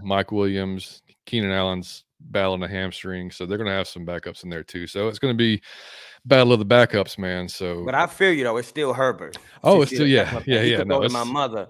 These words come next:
Speaker 1: Right.
Speaker 2: and she would at least be getting twelve, thirteen yards. She, I say she could at least get a first down.
Speaker 1: Yeah,
Speaker 2: I
Speaker 1: right.
Speaker 2: say that. <laughs> I think she could catch it.
Speaker 1: Yeah, right.
Speaker 2: Mari-, Mariota got the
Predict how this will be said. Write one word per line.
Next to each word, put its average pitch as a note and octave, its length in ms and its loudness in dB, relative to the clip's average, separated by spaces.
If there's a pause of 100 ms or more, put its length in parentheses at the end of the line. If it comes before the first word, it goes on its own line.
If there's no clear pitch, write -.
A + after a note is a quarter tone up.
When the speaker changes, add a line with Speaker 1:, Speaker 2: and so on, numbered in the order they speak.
Speaker 1:
Right. D2+ 260 -6
Speaker 2:
and A2 540 -10
she - 200 -10
would A#2 120 -6
at G#2 140 -8
least A#2+ 340 -10
be G#2 100 -12
getting G2 300 -10
twelve, G#2 320 -8
thirteen F#2 440 -12
yards. D#2 300 -18 (300)
She, - 260 -10 (120)
I F#3+ 160 8
say G3 180 0
she F#3 160 -4
could E3 160 -2
at C#3 120 0
least C3+ 180 -6
get C3 80 -2
a A#2 60 -4
first A2+ 280 -4
down. D#2+ 360 -12 (600)
Speaker 1:
Yeah, E2+ 220 -6
Speaker 2:
I - 40 -10
Speaker 1:
right. A2 220 -4
Speaker 2:
say A2 140 -8
that. F#2+ 120 -16 (120)
<laughs> - 180 -20
I A#2+ 120 0
think A#2+ 200 -6
she - 140 -14
could - 160 -14
catch - 320 -20 (440)
it. B2+ 80 -10
Speaker 1:
Yeah, A2+ 180 2
right. F2 80 -8
Speaker 2:
Mari-, B2 300 -2 (360)
Mariota C3+ 480 0
got A#2 260 -2
the G#2 240 -4